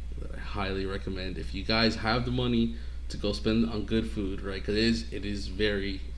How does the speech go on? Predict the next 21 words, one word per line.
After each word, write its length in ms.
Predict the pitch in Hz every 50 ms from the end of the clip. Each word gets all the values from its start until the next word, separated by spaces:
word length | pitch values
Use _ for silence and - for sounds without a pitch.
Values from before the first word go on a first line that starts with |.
| - - - - - - - - - - - -
very 460 | - 113 110 120 113 98 98 92 90
expensive. 420 | 92 - - - 98 - - 101
I'm 80 | 104 110
not 120 | 110 104
even 180 | 104 101 98 98
gonna 80 | 98 98
hold 260 | 95 98 92 92 - -
you, 120 | - -
like, 240 | - 76 78 76 78 - - - - - - - - -
super 380 | - - - 139 120 113 117 95
expensive, 520 | 92 - - 85 80 78 80 - - - - -
but 160 | 98 98 101
it's 180 | 101 98 - -
really 340 | 101 104 113 113 113 110 107
worth 320 | 101 95 98 98 107 -
it 280 | 117 117 113 117 - -
if 100 | - -
you 100 | 92 98
have 140 | 104 95 92
the 60 | 98 92
money, 340 | 90 85 80 - - -